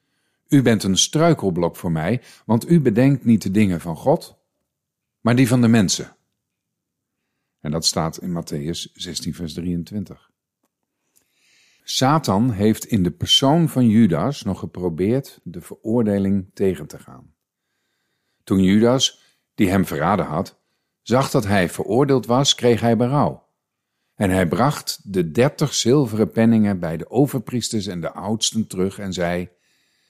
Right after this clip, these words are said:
"Ik heb gezondigd, want ik heb onschuldig bloed verraden." Maar zij zeiden: "Wat gaat ons dat aan? U moet maar zien."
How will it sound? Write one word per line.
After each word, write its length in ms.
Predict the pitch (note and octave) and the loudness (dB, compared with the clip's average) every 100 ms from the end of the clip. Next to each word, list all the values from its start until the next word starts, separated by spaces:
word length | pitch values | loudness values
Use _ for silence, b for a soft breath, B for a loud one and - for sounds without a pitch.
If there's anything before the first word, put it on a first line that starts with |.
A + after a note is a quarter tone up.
| _ _ _ | _ _ _
"Ik 160 | - B2 | -4 0
heb 160 | D#3 | 0
gezondigd, 840 | - B2 G#2+ D#3 A2+ D#2+ - - _ _ _ _ _ _ _ | 0 2 4 4 2 0 -6 -20 _ _ _ _ _ _ _
want 240 | G#2+ A#2 | 0 2
ik 120 | B2+ - | 2 0
heb 320 | A2 - - - | -2 -2 -6 -2
onschuldig 800 | D3 F3 C#3+ - C#3 C#3 A2+ E2 | 2 2 0 0 0 2 0 0
bloed 280 | A2 B2+ | 0 0
verraden." 680 | - A2+ G2 G#2+ F2 D2+ C#2+ _ _ _ _ _ _ _ _ _ | 0 -2 2 0 0 -4 -12 _ _ _ _ _ _ _ _ _
Maar 180 | F#2+ | -4
zij 160 | F2 E2+ | 0 -2
zeiden: 460 | D#2 D#2+ D#2 D2 - _ _ _ _ _ _ _ _ _ _ _ | -2 -4 -4 -8 -14 _ _ _ _ _ _ _ _ _ _ _
"Wat 200 | A#2+ A#2 | -2 2
gaat 200 | A#2+ G#2+ | 0 0
ons 220 | D3+ C#3 | 0 0
dat 180 | A2+ F2+ | 0 0
aan? 420 | G2 F2+ D2+ C#2+ _ _ _ _ - | -2 -2 -4 -10 _ _ _ _ -2
U 80 | C#3+ | 2
moet 200 | C3+ G#2+ | 2 2
maar 180 | G2+ | 0
zien." 400 | G2 C3 F2+ D2 | 2 2 2 -4